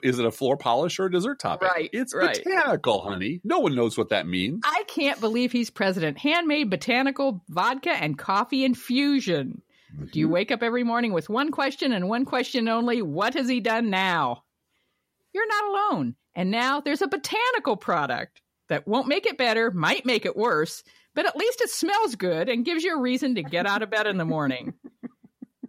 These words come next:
Speaker 2: I can't believe he's president. Handmade botanical vodka and coffee enhancer. A shot in the, your morning cup of coffee, sniff, sniff,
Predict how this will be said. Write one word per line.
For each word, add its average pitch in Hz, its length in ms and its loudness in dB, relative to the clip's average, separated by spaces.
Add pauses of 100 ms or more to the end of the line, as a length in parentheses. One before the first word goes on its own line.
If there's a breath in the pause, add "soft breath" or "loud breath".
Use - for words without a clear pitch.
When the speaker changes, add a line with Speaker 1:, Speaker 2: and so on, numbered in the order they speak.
(880)
Speaker 2:
I 226 80 4
can't 480 260 0
believe 349 260 0
he's 277 200 0
president. 233 500 0
Handmade 269 680 2
botanical 254 640 0
vodka 185 400 2
and 208 160 2
coffee 349 420 0
enhancer. 165 680 0 (800)
A 147 60 -6
shot 220 300 0
in 247 80 2
the, - 140 -2
your 196 180 2
morning 285 360 0
cup - 180 0
of 277 120 -2
coffee, 233 540 0
sniff, 311 400 -2
sniff, 415 560 -2